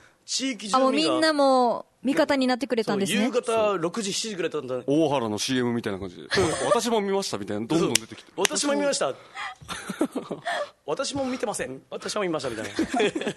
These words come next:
Speaker 3: まあまあ出てきて。
Speaker 2: え、それでどうなったんですか？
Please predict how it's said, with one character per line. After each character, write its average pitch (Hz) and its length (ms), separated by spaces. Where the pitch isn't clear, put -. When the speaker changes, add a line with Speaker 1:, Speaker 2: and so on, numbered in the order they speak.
Speaker 3:
ま 110 140
あ 110 40
ま 104 100
あ - 20
出 123 120
て 269 160
き 254 80
て。 - 120
Speaker 2:
え、 - 20
そ - 140
れ 311 80
で 226 100
ど 247 120
う 254 40
な 254 80
っ - 40
た 208 120
ん 185 60
で 160 80
す - 100
か？ 151 200